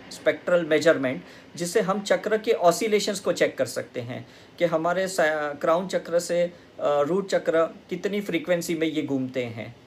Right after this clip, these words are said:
ये हम उस मशीन से चेक कर सकते हैं। दूसरा हमारा पीआईपी, जो एक साधु संत का यहाँ पे फ़ोटो दिख रहा है आपको यहाँ पे, कि ये पीआईपी है, polycontrast interference photography। तो ये, ये बताता है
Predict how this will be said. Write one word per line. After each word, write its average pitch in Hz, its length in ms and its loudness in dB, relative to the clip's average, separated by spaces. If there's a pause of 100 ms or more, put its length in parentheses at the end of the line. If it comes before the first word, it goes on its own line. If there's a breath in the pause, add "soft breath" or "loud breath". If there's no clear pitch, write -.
(160)
ये 165 200 2
हम 170 340 -2
उस 170 240 -8
मशीन 147 280 -2
से 160 140 -4
चेक - 260 -4
कर 131 80 -2
सकते - 360 -10
हैं। 131 280 -16 (380 loud breath)
दूसरा 208 380 2
हमारा 202 420 2
पीआईपी, 190 760 2
जो 180 200 -2
एक 170 220 -4
साधु 151 320 2
संत 160 260 0
का 170 120 0
यहाँ 160 260 0
पे 160 160 -2
फ़ोटो 156 320 -2
दिख 156 240 -6
रहा 160 160 0
है 156 300 -2 (320 loud breath)
आपको 135 360 -2
यहाँ 143 340 -4
पे, 156 220 -4 (340 soft breath)
कि 170 60 -4
ये 180 340 -2
पीआईपी 175 500 4
है, 175 220 2
polycontrast 165 1000 0
interference 165 680 0
photography। 131 580 -4 (760 soft breath)
तो 208 240 -2
ये, 185 240 2
ये 269 280 2
बताता 151 460 4
है 127 480 -4